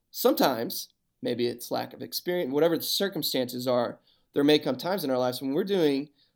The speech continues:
like you mentioned, this tiny little sliver of a task that seems so disconnected from any, any human being that's very difficult to see how it, what we're, what we're doing is going to serve anybody or help contribute to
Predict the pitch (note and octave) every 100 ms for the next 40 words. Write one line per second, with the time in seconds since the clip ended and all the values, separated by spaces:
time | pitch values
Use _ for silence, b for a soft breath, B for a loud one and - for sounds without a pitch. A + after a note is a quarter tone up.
0 | _ - C#3 C#3 E3 G3 C3 A#2+ B2 -
1 | - b - - F#3 G#3+ A3+ G3 F3 D#3
2 | - - D#3+ F#3 F3+ C#3+ C3+ - E3 B2
3 | - - - _ _ _ b b b -
4 | D3 - E3 D3+ F#3+ G3 G3 F#3+ - D3
5 | D#3 D#3+ C3 - B2+ D#3 D#3 C3 - _
6 | _ _ _ _ _ - E3 C3+ B2 -
7 | - G3 F3 C3+ B2+ D#3 C#3+ A2 G#2+ B2
8 | C#3+ E3 E3 D#3+ D#3+ C3 B2 - - D3+
9 | C3+ - - D3 C#3 B2+ - _ _ _
10 | - - C#3+ C#3+ C3+ C3+ D3 B2+ B2 C#3+
11 | C3+ B2 A#2+ C3 B2 A#2+ A2+ - _ _
12 | _ - - D3 C3+ B2 D3 C#3+ A#2+ A#2+
13 | A#2+ A#2+ B2+ B2 C3+ C3 - _ - B2
14 | C#3 A#2+ -